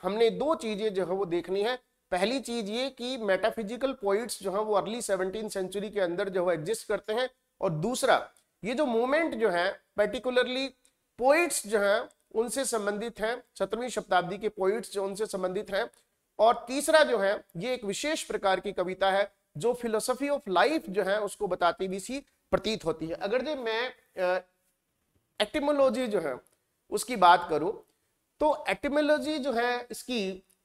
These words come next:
उसके बारे में सबसे पहले हम ये देखें कि मेटाफिजिकल में दो शब्द हैं, एक है मेटा और एक है आपका हाई-, अ, मेटा जो है इसका मतलब होता है हायर या बियॉन्ड,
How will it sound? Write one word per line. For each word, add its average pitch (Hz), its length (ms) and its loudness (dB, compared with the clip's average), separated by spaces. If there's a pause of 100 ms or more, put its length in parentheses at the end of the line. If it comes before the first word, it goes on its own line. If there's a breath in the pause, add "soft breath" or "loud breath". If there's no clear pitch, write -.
(120)
उसके 285 300 -2
बारे 185 320 8
में 233 280 -2
सबसे 254 320 -8
पहले 247 300 -2
हम 254 80 -6
ये 240 140 -4
देखें 233 360 -2
कि 262 180 -6
मेटाफिजिकल 233 720 -2
में 269 180 -2
दो 277 140 6
शब्द 139 300 -2
हैं, 131 180 -14 (920)
एक 269 180 4
है 269 140 4
मेटा 220 420 6
और 190 260 -2
एक 226 300 -2
है 226 100 6
आपका 208 340 4
हाई-, 170 440 4
अ, 170 120 -2
मेटा 175 360 2
जो 220 140 0
है 202 140 -2
इसका 208 200 -4
मतलब 196 280 -2
होता 185 240 4
है - 60 -2
हायर 196 380 4
या 202 100 4
बियॉन्ड, 156 440 4